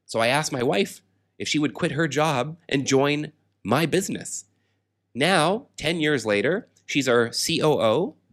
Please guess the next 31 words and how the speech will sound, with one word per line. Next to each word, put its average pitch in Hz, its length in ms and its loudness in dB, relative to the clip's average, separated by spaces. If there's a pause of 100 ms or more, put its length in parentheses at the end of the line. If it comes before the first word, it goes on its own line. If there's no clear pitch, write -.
(160)
I'm 135 180 0
the 127 80 0
C 131 400 -2
E 87 80 -2
O, 101 300 -2 (440)
and 123 340 -2
she 151 220 -2
manages 135 500 0
a 113 80 -2
team 151 340 -2
of 113 120 -2
about 107 400 0
eight 165 240 -4
people - 460 -8 (800)
on 180 200 0
our 196 120 2
team - 420 -4 (1080)
because 131 240 -6
we 156 100 4
realized 170 440 2
that 104 60 -2
we 139 80 -4
needed 131 260 -6
help. - 320 -6 (580)
We 117 80 -8
couldn't 175 240 -2
do 147 140 0
it 139 80 2
on 120 120 0
our 107 180 -2
own. 147 300 -4